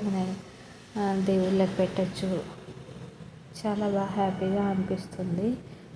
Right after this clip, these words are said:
అలానే ప్రజెంట్ వచ్చేసి చాలామంది మనకి టెర్రస్ పైన వెజిటేబుల్స్, కూరగాయలు, అలానే ఏవైనా చిన్న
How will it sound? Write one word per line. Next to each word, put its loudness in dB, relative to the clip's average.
అలానే 4
ప్రజెంట్ 2
వచ్చేసి -2
చాలామంది 0
మనకి 0
టెర్రస్ 2
పైన 4
వెజిటేబుల్స్, 2
కూరగాయలు, 4
అలానే 4
ఏవైనా 4
చిన్న 0